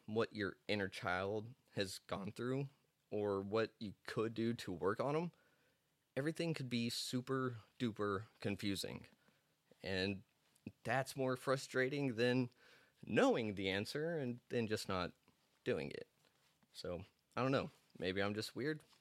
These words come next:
What do you think? So, our inner child is very important. And a lot of people,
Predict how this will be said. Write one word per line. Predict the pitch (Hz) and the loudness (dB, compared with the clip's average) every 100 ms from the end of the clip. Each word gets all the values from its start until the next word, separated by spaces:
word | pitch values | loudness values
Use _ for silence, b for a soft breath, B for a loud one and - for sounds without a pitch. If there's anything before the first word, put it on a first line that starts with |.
| - | -10
What | 175 214 | -4 -2
do | |
you | 190 | -2
think? | 139 131 - _ _ _ - | -6 -12 -14 _ _ _ -12
So, | - 170 170 - _ _ _ _ _ _ _ | -2 2 2 -2 _ _ _ _ _ _ _
our | 151 170 - | -2 0 2
inner | 151 160 | 2 2
child | - 151 147 135 131 | 0 0 0 0 -2
is | 127 120 - B B - | 0 0 -2 B B -14
very | 110 104 113 110 104 104 104 104 - - | -12 2 4 6 6 4 2 -2 -6 -10
important. | 95 98 113 104 85 - b b b b b b _ - | -6 -2 -2 -2 -4 -8 b b b b b b _ -10
And | 104 113 113 107 - | -4 0 0 -2 -4
a | |
lot | 107 101 156 | 0 0 0
of | |
people, | - 170 - 101 | -4 -8 -4 -4